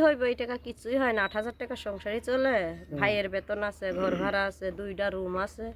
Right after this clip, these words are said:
Speaker 2: হুম।
Speaker 1: ঘর ভাড়া
Speaker 2: আচ্ছা।
Speaker 1: চার হাজার, অনেক কষ্ট করে চলি।
Speaker 2: আচ্ছা, আচ্ছা।
Speaker 1: হুম।
Speaker 2: যাক, আপনি বলছেন যে একজন ভালো একজন মানুষ খোঁজার জন্য আসছেন,
Speaker 1: হ্যাঁ,
Speaker 2: তা আপনার
Speaker 1: ভালো একটা
Speaker 2: পার্টনার
Speaker 1: যদি
Speaker 2: পাওয়া
Speaker 1: মনের
Speaker 2: যায় না।
Speaker 1: মতো মানুষ
Speaker 2: সে
Speaker 1: পাই।
Speaker 2: কি বয়স না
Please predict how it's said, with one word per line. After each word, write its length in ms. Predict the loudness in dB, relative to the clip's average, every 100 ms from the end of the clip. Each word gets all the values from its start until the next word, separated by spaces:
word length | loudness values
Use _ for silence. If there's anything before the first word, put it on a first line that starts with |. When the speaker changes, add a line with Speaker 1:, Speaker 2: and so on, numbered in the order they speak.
| -14 -18
Speaker 2:
হুম। 240 | -6 -6 -6 -8
Speaker 1:
ঘর 200 | -4 -2 -2
ভাড়া 320 | -4 -6 -8
Speaker 2:
আচ্ছা। 360 | -14 -20 -14
Speaker 1:
চার 220 | -4 -2 0
হাজার, 320 | -2 -2 -4
অনেক 200 | -4 -4 -6
কষ্ট 220 | -8 -8
করে 240 | -8 -4 -4
চলি। 340 | -6 -10 -8 -12 -10 -6
Speaker 2:
আচ্ছা, 240 | -4 -4 -10
আচ্ছা। 220 | -12 -14 -18 -18 -18 -18 -20 -20 -20 -20 -20 -20
Speaker 1:
হুম। 200 | -18 -18 -18 -20 -20 -20 -20 -20 -2
Speaker 2:
যাক, 160 | 6 6 6
আপনি 160 | 2 2
বলছেন 200 | 2 6
যে 80 |
একজন 280 | 6 8 6 6
ভালো 180 | 4 4
একজন 200 | 4 4
মানুষ 260 | 4 4 2 -4 -10
খোঁজার 220 | -2 2
জন্য 140 | 4 4
আসছেন, 360 | 2 -4 -8 -6
Speaker 1:
হ্যাঁ, 260 | -4 -4
Speaker 2:
তা 80 | -2 0
আপনার 180 | 2 4
Speaker 1:
ভালো 240 | 4 2
একটা 0 |
Speaker 2:
পার্টনার 280 | 0 0 -2
Speaker 1:
যদি 100 | 0
Speaker 2:
পাওয়া 100 | 0
Speaker 1:
মনের 100 | 2
Speaker 2:
যায় 100 | 0
না। 80 | 0
Speaker 1:
মতো 120 | -2
মানুষ 240 | -4 -4 -6
Speaker 2:
সে 220 | -6 -2
Speaker 1:
পাই। 60 | 2
Speaker 2:
কি 100 | 4 4
বয়স 260 | 4 2 0
না 100 | -4